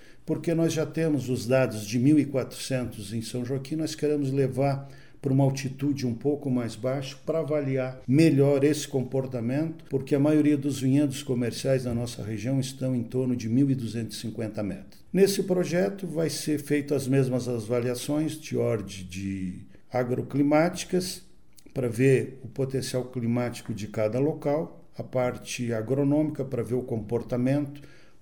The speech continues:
onde será avaliado desde brotação, todas as fases fenológicas de brotação até colheita, sua capacidade produtiva,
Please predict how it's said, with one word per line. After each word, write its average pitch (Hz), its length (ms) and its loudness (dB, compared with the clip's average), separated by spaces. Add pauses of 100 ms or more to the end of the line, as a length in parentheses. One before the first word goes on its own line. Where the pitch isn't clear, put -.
(160)
onde 127 240 -2
será 127 320 0
avaliado 113 560 2
desde 104 440 0
brotação, 127 800 -2
todas 135 400 -2
as 107 160 -8
fases 117 440 -2
fenológicas 110 720 -4
de 110 120 -8
brotação 117 720 -4 (360)
até 120 220 -2
colheita, 151 500 0
sua 127 220 -6
capacidade 113 800 -4
produtiva, 160 800 -2